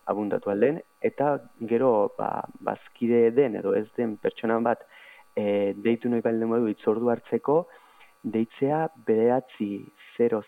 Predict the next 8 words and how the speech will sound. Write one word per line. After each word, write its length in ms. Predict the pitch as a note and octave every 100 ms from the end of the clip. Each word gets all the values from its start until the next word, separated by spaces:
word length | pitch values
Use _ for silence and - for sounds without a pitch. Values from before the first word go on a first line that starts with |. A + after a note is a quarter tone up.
| -
zero 280 | C3+ E3+ F#3 F#3 - _ _ _
zortzi 380 | - A#2 - A2+
bat 320 | B2 E3 - - - - _ - -
sei 140 | - A2+
hiru 380 | A#2 D3 G3+ A#3 _ _ _ - -
sei 160 | A#2
bostera. 440 | G#2 F#2+ - - - - _ _ _ _
Bai. 160 | -